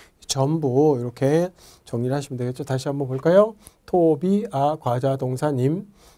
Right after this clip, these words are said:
이거는 건원준. 이거는 광어, 무수, 영수. 영수란 놈이 특실만 가더라. 영수, 특실. 이렇게 이제 암기를 하시면 되겠죠. 이게 주방식이요. 그래서 건물이다 그러면 건원준이니까 건물이 원가 방식이죠. 그러니까 원가 방식으로 구한 가격을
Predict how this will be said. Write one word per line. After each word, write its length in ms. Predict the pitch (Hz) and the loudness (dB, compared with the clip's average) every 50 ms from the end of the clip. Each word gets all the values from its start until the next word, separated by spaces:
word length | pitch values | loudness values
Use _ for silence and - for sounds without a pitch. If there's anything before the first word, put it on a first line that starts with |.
| - _ | -6 _
이거는 320 | 139 135 139 151 165 165 | 0 0 2 0 -2 -4
건원준. 1000 | 160 - 175 131 139 139 143 151 165 175 180 180 175 160 - 123 113 120 147 180 - _ _ _ _ _ _ _ | 0 4 4 4 4 4 0 0 2 2 2 0 -4 -6 -6 -6 -6 -6 -8 -10 -12 _ _ _ _ _ _ _
이거는 320 | 131 127 135 147 160 160 | 0 2 2 0 -2 -2
광어, 480 | 156 127 120 123 131 139 147 170 180 170 | -2 -2 -2 -2 -2 0 0 2 2 0
무수, 680 | 147 123 123 123 123 120 - - 175 151 139 170 220 226 - _ _ - | -2 -2 -2 -2 -4 -4 -4 -4 -2 -2 -2 -4 -6 -10 -18 _ _ -6
영수. 760 | 123 117 123 127 127 131 135 131 - - 185 190 196 196 202 202 _ _ _ - _ _ - | -4 -2 -2 -2 -2 -4 -4 -6 -4 -2 0 0 0 0 -2 -8 _ _ _ -20 _ _ 0
영수란 420 | 135 139 151 151 175 165 147 143 | 2 2 2 2 0 0 2 2
놈이 240 | 135 135 147 160 165 | 0 0 0 -2 -4
특실만 400 | 165 - - - 202 185 170 147 | -4 -8 -6 -6 -4 -2 -2 -2
가더라. 320 | 135 127 117 127 135 139 127 | -2 -2 -2 -2 -2 -2 -2
영수, 320 | 117 120 120 113 - 143 | -4 -6 -6 -6 -8 -10
특실. 460 | 147 - - - - 165 156 156 156 156 - - - - _ _ | -10 -10 -12 -8 -2 0 0 0 -2 -4 -12 -20 -20 -20 _ _
이렇게 200 | - 151 147 190 | 0 2 2 2
이제 140 | 165 143 135 | 0 0 0
암기를 380 | 117 117 123 120 135 135 147 139 | -2 -2 -2 -4 -2 -2 -2 -6
하시면 260 | 143 139 160 147 131 | -6 -8 -8 -6 -4
되겠죠. 380 | 127 123 117 113 - 127 120 113 | -4 -6 -6 -6 -8 -8 -6 -4
이게 180 | 139 151 175 | 0 0 0
주방식이요. 720 | 170 - - 135 165 185 185 170 175 - _ 120 101 - - _ _ _ - - - - - - - _ | 0 0 0 2 2 2 2 0 -4 -6 _ -10 -10 -10 -14 _ _ _ -20 -20 -20 -20 -20 -20 -2 _
그래서 320 | - 202 208 240 247 254 - _ _ _ | 2 6 6 6 4 4 0 _ _ _
건물이다 580 | - - 147 160 196 226 247 254 226 208 175 143 | 0 0 2 2 4 2 2 4 6 6 6 6
그러면 400 | 139 139 139 160 185 202 208 202 | 4 2 2 2 2 2 0 -2
건원준이니까 1300 | - - 127 139 156 165 156 151 151 143 135 135 135 131 131 123 120 123 135 151 175 190 202 208 202 | 2 2 4 4 4 2 0 0 -2 -2 -4 -4 -4 -4 -4 -4 -4 -2 0 2 2 2 2 -2 0
건물이 420 | - - 120 123 135 139 147 160 165 | 0 0 0 0 -2 -2 0 0 0
원가 280 | 143 120 120 120 151 | 0 0 0 0 0
방식이죠. 380 | 147 143 131 127 131 117 113 110 | 0 0 -2 -4 -6 -10 -12 -10
그러니까 220 | 113 135 139 - 147 | -10 -6 -2 0 2
원가 340 | 151 160 175 185 - 202 | 2 2 0 2 0 2
방식으로 340 | 196 196 180 - - 175 160 | 2 2 -2 -2 -4 -4 -2
구한 260 | 160 - 147 147 151 | -2 -2 -2 -2 -4
가격을 640 | 147 139 139 131 139 135 135 151 180 202 220 233 240 | -4 -4 -2 -2 -2 2 4 4 6 6 6 6 4